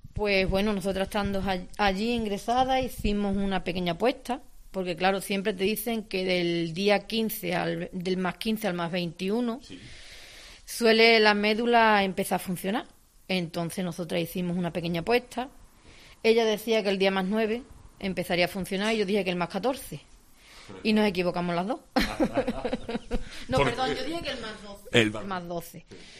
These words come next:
Speaker 1: Y nos equivocamos las dos porque fue el más catorce.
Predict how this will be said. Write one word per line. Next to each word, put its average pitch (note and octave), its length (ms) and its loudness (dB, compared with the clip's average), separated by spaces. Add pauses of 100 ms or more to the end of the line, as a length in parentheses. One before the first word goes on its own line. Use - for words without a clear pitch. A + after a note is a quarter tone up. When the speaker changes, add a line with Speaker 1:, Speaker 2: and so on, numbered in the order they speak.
(320)
Speaker 1:
Y B3 100 -2
nos A#3+ 120 0
equivocamos G#3 460 -2
las G#3 120 -2
dos G#3+ 120 2
porque G#3 220 0
fue G3+ 160 0
el F#3+ 80 0
más E3+ 80 -4
catorce. D#3+ 400 -8